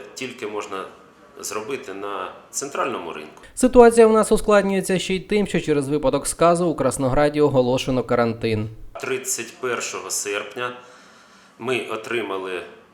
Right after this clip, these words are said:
Speaker 1: дзвінок від представників магазину "Простор", що знаходиться по вулиці Леніна, що в магазин забігла собака із признаками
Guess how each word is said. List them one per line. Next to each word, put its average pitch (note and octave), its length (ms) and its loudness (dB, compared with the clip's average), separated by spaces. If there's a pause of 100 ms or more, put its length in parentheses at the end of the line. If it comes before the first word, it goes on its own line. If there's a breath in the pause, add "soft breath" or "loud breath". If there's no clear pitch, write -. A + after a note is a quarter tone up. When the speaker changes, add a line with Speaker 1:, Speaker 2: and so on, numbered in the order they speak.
(220)
Speaker 1:
дзвінок G#2 580 -8 (380)
від F#2+ 240 -8 (100)
представників G2+ 800 -10 (360)
магазину F#2+ 480 -8
"Простор", C3+ 580 -8 (200 loud breath)
що - 140 -12
знаходиться A2+ 600 -8
по G#2+ 160 -14
вулиці G2+ 520 -8 (120)
Леніна, F#2+ 500 -8 (720 loud breath)
що A#2+ 520 -2 (420)
в A2 100 -12
магазин B2+ 480 -4
забігла A#2 480 -4
собака F#2 540 -6 (300)
із F#2+ 420 -6 (200)
признаками G2+ 680 -8